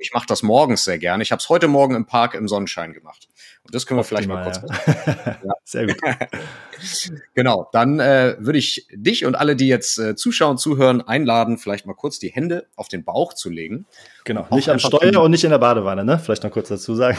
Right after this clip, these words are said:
Speaker 2: <laughs>
Speaker 1: Ja, <laughs> genau, genau. Guter Punkt.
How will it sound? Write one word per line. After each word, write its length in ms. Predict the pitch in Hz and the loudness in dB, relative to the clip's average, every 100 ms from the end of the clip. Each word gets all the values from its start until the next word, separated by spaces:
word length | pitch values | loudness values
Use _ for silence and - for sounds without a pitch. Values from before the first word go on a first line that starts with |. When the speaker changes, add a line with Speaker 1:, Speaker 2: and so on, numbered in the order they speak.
| - | 0
Speaker 2:
<laughs> 140 | 139 | 2
Speaker 1:
Ja, 240 | 139 180 175 - - - - | 4 4 2 -2 -8 -8 -4
<laughs> 440 | 208 - 185 175 | -4 -2 -4 -2
genau, 360 | 151 139 147 127 | -4 -2 -4 -6
genau. 340 | 123 117 101 90 - - - 226 233 202 156 | -10 -10 -10 -12 -16 -18 -16 -8 -4 -4 4
Guter 240 | 202 196 | 6 6
Punkt. 340 | - - 208 | 4 0 -2